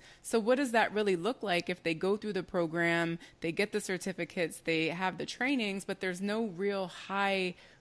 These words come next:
growth job there for them? They'll probably can get a, a decent job in tech,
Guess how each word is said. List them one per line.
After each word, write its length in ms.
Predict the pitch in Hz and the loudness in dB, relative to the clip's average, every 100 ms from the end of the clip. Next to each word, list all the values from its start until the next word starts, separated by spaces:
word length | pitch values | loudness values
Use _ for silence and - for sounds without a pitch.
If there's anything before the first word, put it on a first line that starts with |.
| - | -16
growth 460 | - 196 185 180 - | 0 2 2 0 -6
job 440 | - 165 175 160 | 2 6 6 4
there 180 | 147 160 | 0 -2
for 180 | - 151 | -4 -4
them? 180 | 143 170 | -2 2
They'll 120 | 277 | 2
probably 460 | 381 349 285 220 180 | 4 2 4 2 2
can 200 | - 196 | 0 2
get 140 | 185 | 4
a, 160 | 165 - - | 4 0 -4
a 80 | |
decent 500 | 156 156 202 196 160 | -6 -2 -2 -2 -4
job 300 | 165 165 165 | 0 2 2
in 120 | 156 156 | 0 -6
tech, 380 | - 180 240 | -2 -2 -2